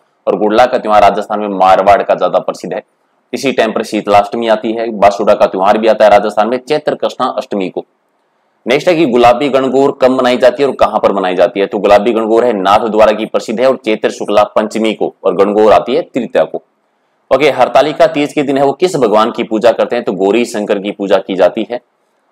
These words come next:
और हनुमान जयंती के अवसर पर एक मेला बढ़ता है मेहंदीपुर बालाजी का मेला।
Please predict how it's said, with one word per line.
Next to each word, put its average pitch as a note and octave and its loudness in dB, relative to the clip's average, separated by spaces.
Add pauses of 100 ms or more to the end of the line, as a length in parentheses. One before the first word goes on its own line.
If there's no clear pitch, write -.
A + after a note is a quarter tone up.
और G#2 6
हनुमान B2 0
जयंती C3+ -2
के C3 0
अवसर B2+ 2
पर C3+ 2
एक A2+ -4
मेला A2 2
बढ़ता G#2+ 2
है A#2 -2
मेहंदीपुर G#2+ -2
बालाजी F#2+ 2
का G2 0
मेला। E2+ -2